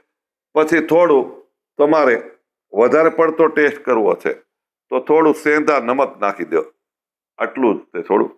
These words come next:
સેંધા નમક નાખી દ્યો. બરાબર, સંચળ પણ નાખી શકાય. સંચળ નાખો તો, તો બહુ ફાયદો થાય અને આપણને નડે નહીં. સેંધા નમક. ત્યાર પછી તમારે વધારે ટેસ્ટ નાખવો છે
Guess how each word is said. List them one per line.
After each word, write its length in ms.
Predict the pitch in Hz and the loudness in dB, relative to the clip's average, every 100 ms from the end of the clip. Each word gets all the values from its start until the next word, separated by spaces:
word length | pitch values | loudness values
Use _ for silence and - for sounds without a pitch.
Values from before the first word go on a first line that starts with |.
| _ _ _ _ _ _ _ | _ _ _ _ _ _ _
સેંધા 320 | 123 131 127 | -8 -2 -2
નમક 280 | 110 117 113 | 0 -2 -2
નાખી 280 | 98 95 80 | -4 -4 -4
દ્યો. 200 | - - - _ _ _ _ _ _ _ _ _ _ _ _ _ _ _ _ _ _ _ 110 | -8 -10 -10 _ _ _ _ _ _ _ _ _ _ _ _ _ _ _ _ _ _ _ -2
બરાબર, 360 | 147 147 110 | 0 2 -2
સંચળ 500 | - 160 165 165 180 | -2 -2 0 0 0
પણ 220 | 175 175 | 2 -2
નાખી 320 | 151 147 160 160 | 0 -2 0 0
શકાય. 400 | 160 - 113 - | 0 0 -2 -2
સંચળ 460 | 147 160 160 175 | -2 -2 2 2
નાખો 280 | 165 165 170 | 2 0 0
તો, 120 | 170 | 0
તો 120 | 151 | -2
બહુ 260 | 123 143 113 | 2 2 2
ફાયદો 340 | 120 101 87 | 0 -2 -4
થાય 180 | - 76 - _ _ _ _ _ _ | -8 -12 -18 _ _ _ _ _ _
અને 240 | 110 117 110 | -6 0 0
આપણને 420 | 127 151 135 113 | 0 0 0 0
નડે 320 | 117 123 98 | 0 2 0
નહીં. 220 | 82 - | -2 -14
સેંધા 360 | - 131 123 113 | -6 -2 0 0
નમક. 260 | 85 78 - _ _ _ _ _ - | -2 -6 -10 _ _ _ _ _ -4
ત્યાર 200 | 147 147 | -2 -2
પછી 280 | 156 156 160 | 0 0 0
તમારે 560 | 151 156 160 143 127 - _ | 0 2 2 2 -2 -4 _
વધારે 320 | 113 131 160 156 | -2 0 2 0
ટેસ્ટ 320 | 165 160 156 | 0 -2 -2
નાખવો 440 | 143 143 165 165 | -4 -2 2 0
છે 200 | 139 98 | 2 -4